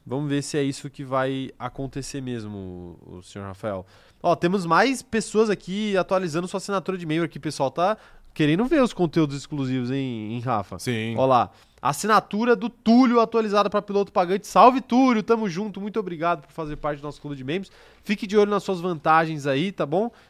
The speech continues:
Speaker 1: E, é, aproveite, já já tem, já já tem live. Semana que vem já tem live de react do, do Qualify, né?
Speaker 2: É verdade.
Speaker 1: É verdade, é verdade.
Speaker 2: Sexta-feira, hein? Não esqueçam.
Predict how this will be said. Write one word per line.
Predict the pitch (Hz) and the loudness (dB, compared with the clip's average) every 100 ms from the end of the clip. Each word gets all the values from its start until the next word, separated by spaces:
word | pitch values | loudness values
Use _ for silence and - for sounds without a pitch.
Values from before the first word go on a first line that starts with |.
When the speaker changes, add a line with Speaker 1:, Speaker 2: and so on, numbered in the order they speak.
| - | -14
Speaker 1:
E, | 143 165 175 175 170 160 156 143 131 123 120 110 104 - - | -8 -4 -4 -2 -2 -2 0 0 0 -2 -4 -4 -8 -12 -10
é, | 110 110 107 104 98 90 82 | -6 -4 -4 -6 -6 -8 -8
aproveite, | - 127 208 180 156 143 - | -6 -2 -2 0 0 0 -4
já | 104 117 | -6 -4
já | 127 147 | -2 -2
tem, | 190 180 131 | -4 -8 -8
já | 120 | -6
já | 120 | -6
tem | 131 190 | -6 -4
live. | 147 | -6
Semana | - 139 196 | -4 -6 -6
que | - | -6
vem | 156 165 | -6 -6
já | 185 | -6
tem | 233 | -8
live | 202 170 175 | -6 -6 -6
de | 180 | -6
react | 175 151 151 160 | -4 -4 -6 -10
do, | 151 | -10
do | 147 | -10
Qualify, | 151 180 - 107 | -10 -8 -8 -8
né? | 101 - | -10 -6
Speaker 2:
É | 127 | -4
verdade. | 175 135 117 110 - - | -2 -2 -4 -8 -14 -20
Speaker 1:
É | 95 | -14
verdade, | 110 98 85 | -12 -10 -12
é | 85 | -12
verdade. | 104 92 | -8 -2
Speaker 2:
Sexta-feira, | 165 240 240 170 | 0 0 0 -2
hein? | 156 147 | -2 -10
Não | 123 | -12
esqueçam. | 143 - 120 - | -12 -10 -12 -12